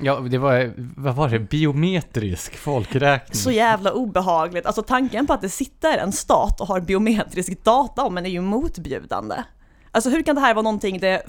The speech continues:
Speaker 2: förment frihetliga partiet i svensk politik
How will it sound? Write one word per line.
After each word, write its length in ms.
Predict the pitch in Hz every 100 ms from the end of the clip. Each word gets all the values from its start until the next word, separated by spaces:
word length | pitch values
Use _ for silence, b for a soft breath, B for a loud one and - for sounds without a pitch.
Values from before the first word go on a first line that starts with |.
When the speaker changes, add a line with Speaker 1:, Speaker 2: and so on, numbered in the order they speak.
| -
Speaker 2:
förment 400 | 254 214 180 180
frihetliga 640 | 214 214 196 175 180 175
partiet 760 | 180 196 226 170 156 160 - -
i 160 | - 180
svensk 380 | 165 185 175 -
politik 600 | 185 185 208 170 175